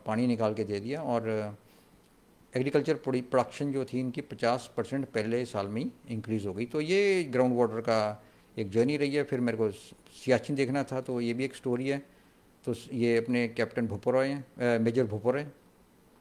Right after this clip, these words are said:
finest officer of Indian Army। तो इनका भी, अ, ये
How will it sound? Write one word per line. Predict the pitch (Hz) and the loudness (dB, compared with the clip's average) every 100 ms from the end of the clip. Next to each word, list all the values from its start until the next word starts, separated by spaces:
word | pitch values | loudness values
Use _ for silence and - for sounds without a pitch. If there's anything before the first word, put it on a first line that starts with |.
| _ - - - | _ -20 -20 -6
finest | 120 127 127 | 0 2 2
officer | 139 120 113 143 - - _ _ _ - | -2 -2 -2 -2 -4 -20 _ _ _ -8
of | |
Indian | 113 113 120 120 | -2 0 2 0
Army। | 117 143 151 - - - - - _ _ _ _ - | -2 -4 -8 -16 -20 -20 -20 -20 _ _ _ _ -2
तो | 120 123 | 0 0
इनका | 127 127 139 | 0 0 0
भी, | 135 143 139 135 - - | 2 0 0 -2 -8 -16
अ, | 120 123 117 113 110 107 107 101 - - - _ _ _ _ _ _ _ - | -6 -4 -2 -2 -4 -6 -8 -10 -16 -20 -20 _ _ _ _ _ _ _ -6
ये | 110 120 120 123 | -2 0 0 -2